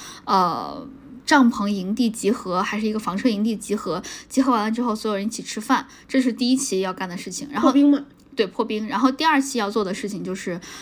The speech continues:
Speaker 1: 呃，按照那个每个人拍上一组照片儿，对吧？
Speaker 2: 拍个写真。
Speaker 1: 对，对，对。然后，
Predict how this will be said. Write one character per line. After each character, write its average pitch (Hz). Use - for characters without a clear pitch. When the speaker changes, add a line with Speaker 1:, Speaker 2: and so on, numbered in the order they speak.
Speaker 1:
呃， 180
按 214
照 208
那 202
个 135
每 190
个 311
人 233
拍 277
上 269
一 277
组 277
照 240
片 269
儿， 294
对 185
吧？ 151
Speaker 2:
拍 240
个 254
写 -
真。 190
Speaker 1:
对， 220
对， 190
对。 -
然 226
后， 285